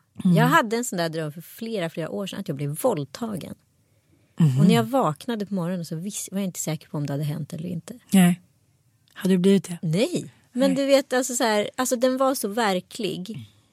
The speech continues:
Speaker 2: Och hela settingen, vilka personer, dofter, situation, panik, allting.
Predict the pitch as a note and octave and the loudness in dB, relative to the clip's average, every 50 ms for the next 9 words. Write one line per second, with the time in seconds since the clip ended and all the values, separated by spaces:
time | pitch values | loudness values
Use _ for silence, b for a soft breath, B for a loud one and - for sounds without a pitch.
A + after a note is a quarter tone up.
0 | _ _ G3+ A3 G#3+ A#3 G#3 G#3 G#3 - - A#3 A3+ G#3+ - _ - A3 G#3+ G#3+ | _ _ -4 0 0 2 2 2 0 -2 -2 -4 -4 -4 -6 _ -6 -4 -2 -2
1 | G#3+ G#3 G3+ G#3+ G3+ - G#3 - - - A3+ A3+ A3+ A3 A3 A3 G#3+ G#3+ G#3+ G#3+ | -2 -2 -2 -2 -4 -4 -4 -4 -2 0 0 2 2 2 0 0 0 0 0 0
2 | G#3+ G#3+ G#3 G#3 G3 G3 A3+ A3+ A3 - - - - - _ G#3+ G#3+ G#3+ G#3+ G#3 | 0 2 0 0 0 0 -2 -2 -2 -4 -12 -18 -20 -6 _ 0 0 2 2 2
3 | G#3 G#3 G#3 G#3 G#3 b b b b b b b _ - - G3+ - G3+ G#3 G3+ | 0 0 -2 -2 -6 b b b b b b b _ -8 -8 -6 -2 -2 -2 -2
4 | - - - A#3 A3+ A3 G#3+ A3 G#3+ G#3 G#3 G#3 - G#3+ G#3+ G#3+ G#3+ G#3+ G#3+ G#3+ | -2 -2 2 4 4 4 4 2 2 0 -2 -2 -2 -2 0 2 2 2 4 2
5 | G#3 G3+ - - - - A#3 A3 G#3 - - - F3 - - | 2 0 -4 -6 -4 -2 -2 -2 -4 -4 -4 -6 -6 -6 -8